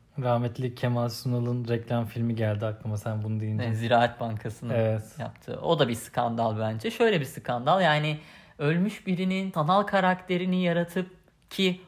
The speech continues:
Speaker 2: o ölmüş kişinin hakkı ailesinde bile olsa, ki öyle bir şey olmaması gerekiyor. Yani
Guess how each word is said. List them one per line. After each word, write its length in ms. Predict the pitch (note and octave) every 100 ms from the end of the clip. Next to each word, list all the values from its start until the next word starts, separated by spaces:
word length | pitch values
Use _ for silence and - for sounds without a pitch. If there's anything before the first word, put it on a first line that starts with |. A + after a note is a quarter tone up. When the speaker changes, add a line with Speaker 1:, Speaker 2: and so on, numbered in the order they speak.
| _
Speaker 2:
o 160 | - E3+
ölmüş 340 | E3 F3 G3
kişinin 260 | - - F3+
hakkı 320 | E3 E3+ -
ailesinde 580 | C#3+ D3+ D3+ C#3+ F#3 G3+
bile 140 | F3
olsa, 260 | B2+ A#2 D3
ki 120 | C#3
öyle 160 | C3+ C3+
bir 60 |
şey 140 | B2+ C#3+
olmaması 500 | C#3+ C#3 A2+ A2 -
gerekiyor. 440 | A#2+ A2+ G#2+ B2
Yani 420 | C#3+ A#2+ A2 A2+